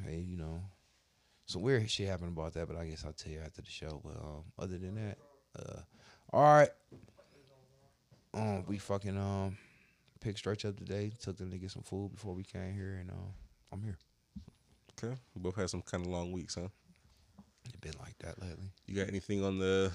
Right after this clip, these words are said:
Speaker 2: on the topic side? 'Cause I got some bullshit.
Speaker 1: What you got?
Speaker 2: Uh, okay, so, um, we all know what Amber Alerts are, right?
Speaker 1: Uh-huh.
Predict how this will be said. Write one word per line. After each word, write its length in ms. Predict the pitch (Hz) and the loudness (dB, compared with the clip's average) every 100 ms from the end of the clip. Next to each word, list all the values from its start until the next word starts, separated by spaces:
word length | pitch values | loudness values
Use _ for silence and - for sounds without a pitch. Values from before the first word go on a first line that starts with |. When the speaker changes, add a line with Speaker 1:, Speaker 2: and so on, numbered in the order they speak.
| - | 0
Speaker 2:
on 120 | 107 | 0
the 60 | 98 | 2
topic 320 | 127 143 160 | 0 0 0
side? 300 | 190 196 185 147 - - - - | 2 2 0 -4 -8 -10 -16 -20
'Cause 100 | - | -4
I 60 | 110 | -2
got 120 | 113 | 0
some 160 | - 80 | -2 -2
bullshit. 440 | 90 95 87 87 - - - | -2 -2 -4 -6 -8 -16 -10
Speaker 1:
What 200 | 110 - | -8 -4
you 80 | 95 | -2
got? 260 | 90 87 - - - - - | 0 -2 -6 -20 -20 -20 -8
Speaker 2:
Uh, 220 | 95 92 95 | -2 0 0
okay, 280 | - 101 | 0 0
so, 340 | 90 104 95 95 | 2 4 4 4
um, 540 | 98 95 95 95 95 87 - - - | 6 6 4 2 0 -4 -16 -8 -6
we 120 | 113 139 | 0 2
all 100 | 139 | 4
know 120 | 127 | 2
what 180 | 104 - | 2 0
Amber 320 | 98 90 82 | -2 0 0
Alerts 300 | 80 76 78 | 0 -4 -4
are, 160 | 80 76 | -6 -2
right? 300 | 87 92 85 - - - - - - - - - - - - - | 0 0 -2 -8 -20 -20 -20 -20 -20 -20 -20 -20 -20 -20 -14 0
Speaker 1:
Uh-huh. 300 | 127 127 | 4 4